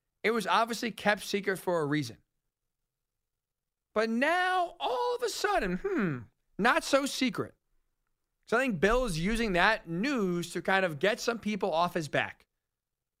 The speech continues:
Get some people to jump off the bandwagon of him getting fired and basically assume, "Okay, well, he's got the long-term extension. He's got the lucrative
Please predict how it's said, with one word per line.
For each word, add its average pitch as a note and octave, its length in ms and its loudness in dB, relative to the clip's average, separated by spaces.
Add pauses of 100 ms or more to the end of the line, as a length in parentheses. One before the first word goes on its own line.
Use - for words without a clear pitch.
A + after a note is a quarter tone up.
(3750)
Get A#3 220 2
some B3+ 300 -2
people G#3+ 400 -2
to G3 100 0
jump F3 420 0
off G#3 240 0
the E3+ 100 -2
bandwagon E3 600 0
of C3 80 0
him F3 180 -2
getting E3+ 200 -2
fired D#3 400 2
and C3+ 60 -4
basically F3 420 -2
assume, G#3 360 -2
"Okay, G#3+ 260 4
well, G3+ 360 0 (440)
he's A3+ 180 0
got C#4 180 4
the C#4 80 8
long-term B3+ 460 2
extension. G3+ 640 4 (1200)
He's A3+ 220 4
got C#4 180 6
the C4+ 80 4
lucrative B3+ 880 0